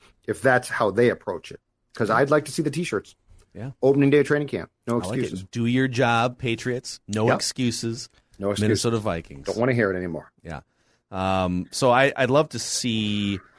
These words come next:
Speaker 2: So someone says here, Ryan Rhoda says the Packers have a tough September. Would you guys, would you guys say, and, and by the way, tomorrow we will do, uh, a much deeper dive into, like,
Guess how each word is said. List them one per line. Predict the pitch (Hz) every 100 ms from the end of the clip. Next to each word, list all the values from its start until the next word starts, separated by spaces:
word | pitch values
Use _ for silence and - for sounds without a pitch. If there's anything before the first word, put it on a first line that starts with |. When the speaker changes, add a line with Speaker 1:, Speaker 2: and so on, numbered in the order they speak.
| _
Speaker 2:
So | - 107
someone | - 135 139 135 123 110
says | - 110 98 92 -
here, | 98 90
Ryan | 92 110 98
Rhoda | 92 98 92
says | 85 85 80
the | 82
Packers | 98 95 104 90
have | 90
a | 80
tough | - 92 -
September. | - - - 87 85 73 71 _ _ -
Would | - 143
you | 190
guys, | 285 254
would | 185 165
you | 247
guys | 214 -
say, | 151
and, | 147 156
and | 151
by | 147
the | 180
way, | 135
tomorrow | - 139 131 135 147 156 165 - _ _ _ - 117
we | 127 151
will | 156 151
do, | 113 117 113 107 104 101 101 -
uh, | 90 87 85 82 -
a | 123
much | 135 -
deeper | 135 127 110
dive | 101 101 95
into, | 90 95 92
like, | 87 82 80 -